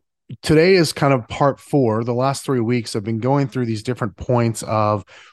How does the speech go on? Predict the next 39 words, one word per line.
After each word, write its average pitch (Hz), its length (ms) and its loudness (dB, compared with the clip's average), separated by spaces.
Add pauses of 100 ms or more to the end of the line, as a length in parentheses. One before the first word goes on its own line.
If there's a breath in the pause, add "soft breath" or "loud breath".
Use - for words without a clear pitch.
what 135 320 4
it 143 160 -2
takes 127 420 -2
or 113 80 -4
some 107 160 -6
key 131 240 0
factors 117 640 -2
to 113 120 -4
be 101 300 -2 (380 loud breath)
massively 139 640 2
successful 107 520 -4
in 92 80 -6
this 90 140 -10
business, 87 400 -6
right? 110 220 2 (300 loud breath)
And 110 140 -2
so 123 360 2
if 123 200 -4
you 123 380 2
were 117 160 -4
here 180 320 2
the 123 60 0
last 113 260 0
few 107 180 -2
weeks, 101 380 -6 (320 soft breath)
um, 104 500 0 (100)
you 120 220 0
know 113 520 2
that 107 280 -2
I've 107 200 -6
shared 113 340 0
with 110 160 -4
you 107 340 0 (280 loud breath)
already 113 440 0
six - 380 -4
of 143 80 -2
those 131 220 -2
key 120 200 -4
points, 107 520 -6